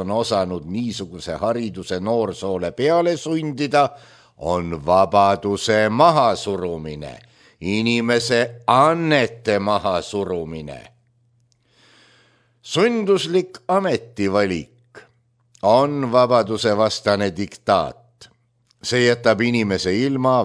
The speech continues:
vabast valikust oma annete avaldamisel. Panna inimest mingit õppeainet programmi alusel vägisi õppima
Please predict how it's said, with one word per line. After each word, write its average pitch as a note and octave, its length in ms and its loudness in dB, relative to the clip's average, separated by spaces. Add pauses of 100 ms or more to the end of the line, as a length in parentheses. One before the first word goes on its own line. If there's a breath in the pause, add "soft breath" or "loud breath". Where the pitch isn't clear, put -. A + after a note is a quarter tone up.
(100)
vabast A2+ 800 2
valikust G#2 880 -2
oma F2 380 0
annete G2 540 -2
avaldamisel. D2+ 1080 -2 (1080 soft breath)
Panna D#3+ 380 2
inimest F3+ 640 -2
mingit D3+ 560 -4
õppeainet C3+ 880 -2
programmi C3 880 2
alusel B2+ 640 0
vägisi B2+ 580 -2
õppima G#2 640 0